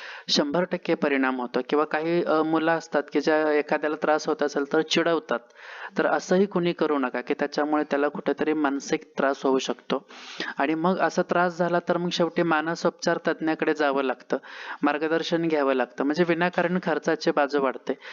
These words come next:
म्हणून थोडंसं आपण ती काळजी घेणं जास्त गरजेचं आहे असं मला वाटतं. पण, अ, दुसरा एक महत्त्वाचा मुद्दा मला इथे असा सांगायचा आहे की, अ, फिट आकडे येणाऱ्या लोकांनी काय काळजी घ्यावी, हे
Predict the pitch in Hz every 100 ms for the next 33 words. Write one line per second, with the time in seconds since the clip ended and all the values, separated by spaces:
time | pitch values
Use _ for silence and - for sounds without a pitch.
0 | - - - 151 175 190 196 185 175 170
1 | - 160 175 - 151 147 156 156 156 151
2 | 135 - 143 139 131 131 135 131 131 123
3 | 127 120 117 117 113 - 120 - - -
4 | - - - - 190 190 190 - 156 156
5 | - 185 196 190 170 170 170 180 165 156
6 | 165 160 156 156 170 156 151 156 151 139
7 | 131 123 123 127 - - - - _ 190
8 | 196 185 175 - 190 190 175 165 180 180
9 | 175 175 175 170 156 170 165 180 175 196
10 | 208 196 170 160 147 135 120 - _ _
11 | _ _ -